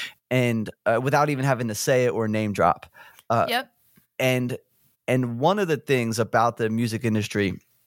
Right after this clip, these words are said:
Speaker 1: is, one, like, I remember coming into it, and I remember there was, like, older guys in the industry that were like, "Yo, dude, this industry sucks." Like, like,
Speaker 2: <laughs>
Speaker 1: just, like, cynical about it.
Speaker 2: Yeah.
Speaker 1: And,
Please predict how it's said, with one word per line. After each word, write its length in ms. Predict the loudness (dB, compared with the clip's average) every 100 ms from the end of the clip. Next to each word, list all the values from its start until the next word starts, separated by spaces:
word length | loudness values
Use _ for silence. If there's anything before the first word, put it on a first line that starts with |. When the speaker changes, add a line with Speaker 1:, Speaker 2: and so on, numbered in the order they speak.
| -6
Speaker 1:
is, 140 | -6 -2
one, 240 | 0 0
like, 100 | 2
I 60 | 0
remember 340 | 0 0 0
coming 320 | 0 0 0
into 240 | -2 -2 -2
it, 140 | 0
and 100 | 0 2
I 20 |
remember 260 | 2 0
there 100 | 0
was, 100 | 0
like, 100 | 0 -2 -6
older 300 | -2 0 0
guys 260 | 2 2 2
in 80 | -2
the 60 | 0
industry 420 | 0 -2 -2 0
that 120 | 0
were 120 | 0
like, 260 | 0 0 -2 _ -20 -20 -20 -20 _
"Yo, 200 | 0 2
dude, 220 | 2 0
this 160 | 0 0
industry 480 | 0 -2 -2 -2 -2
sucks." 880 | 0 0 -2 0 0 0 0 -6
Like, 340 | 0 0 0 -4
like, 200 | 0 0
Speaker 2:
<laughs> 160 | 0 -2
Speaker 1:
just, 200 | 0 2
like, 160 | 0
cynical 800 | 0 -4 0 2 0 -2 -2 0
about 440 | 0 0 2 2 0
it. 220 | 0 0
Speaker 2:
Yeah. 160 | 2
Speaker 1:
And, 240 | 2 0